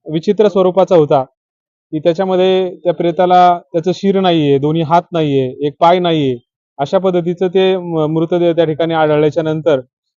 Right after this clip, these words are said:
त्या परिसरातलं दुसरं कोणी मिसिंग नसून फक्त आमचाच मुलगा त्या ठिकाणी मिसिंग आहे. आणि मिसिंग असल्यामुळं थोडीशी आम्हाला एक ऐंशी ते पंच्याऐंशी टक्क्यामध्ये आम्हाला आमची खात्री आहे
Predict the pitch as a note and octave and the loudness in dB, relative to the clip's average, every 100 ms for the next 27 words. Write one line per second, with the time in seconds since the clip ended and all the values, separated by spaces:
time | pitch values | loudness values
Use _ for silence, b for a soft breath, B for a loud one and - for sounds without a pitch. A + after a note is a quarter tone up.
0 | - F3+ G3 F#3+ G3+ G#3 G#3 G#3 G3+ A#3+ | -2 -2 0 0 2 2 2 0 0 0
1 | A#3 A#3+ A3+ G#3+ G#3+ G3+ F3+ D#3 C3+ D3+ | 2 2 2 0 0 0 0 -2 -4 -4
2 | C#3 F#3 F#3 A3+ A3+ G#3+ G#3 G#3 G3+ F#3+ | 0 0 2 0 0 0 2 2 2 -2
3 | F3 F3+ F#3 F3+ G3 F3 D3 C3 _ _ | -2 -2 -2 -2 -2 0 0 0 _ _
4 | _ _ _ C3 F3 F3+ G3 G3+ F#3+ G3 | _ _ _ -4 0 0 0 0 0 2
5 | G3 F#3+ G3+ G3+ F3 E3 F3+ G3+ F3+ F3+ | 0 2 0 0 -2 -2 0 0 2 2
6 | F#3+ F#3 - D#3 D#3+ E3+ G3+ G3+ G3 F#3 | 0 -2 -12 -8 -4 -4 -2 -2 -2 -2
7 | G3 F3+ F#3 F3 E3+ F3+ F3+ F3 E3 E3+ | -2 -2 -2 -2 -2 -2 0 0 0 0
8 | E3+ F3 G3+ E3+ D#3+ G3+ F3+ | -2 -2 -4 -2 -2 0 0